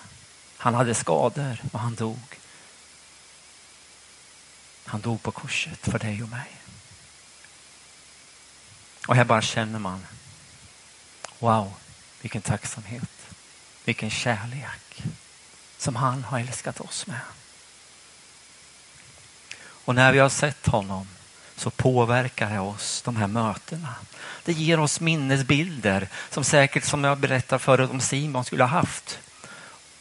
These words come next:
om han hade levt längre. Det här skulle han ha haft med sig. Och det har du och jag också utifrån de där sakerna som, som, som gör att vi, ja, har mött honom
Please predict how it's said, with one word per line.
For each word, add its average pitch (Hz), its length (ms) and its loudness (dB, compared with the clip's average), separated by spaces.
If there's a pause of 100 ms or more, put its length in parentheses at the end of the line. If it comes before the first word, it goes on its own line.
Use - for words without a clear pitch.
om 127 140 0
han 131 100 6
hade 120 180 4
levt 117 240 2
längre. 113 500 -2 (300)
Det 135 80 6
här 147 140 8
skulle 139 220 2
han 131 180 0
ha 135 100 0
haft 143 320 0
med 139 340 0
sig. 101 340 -6
Och - 320 -2
det 139 80 6
har 147 200 4
du 147 240 2
och 147 120 2
jag 147 160 2
också - 320 -2
utifrån 131 460 -2 (280)
de 143 140 0
där 131 120 4
sakerna 127 600 0
som, 127 180 -4
som, 127 260 -2
som 131 180 -2
gör 131 320 4
att 123 180 -2
vi, 120 160 0 (960)
ja, 170 260 6 (1300)
har - 140 -2
mött 156 280 2
honom 98 420 -2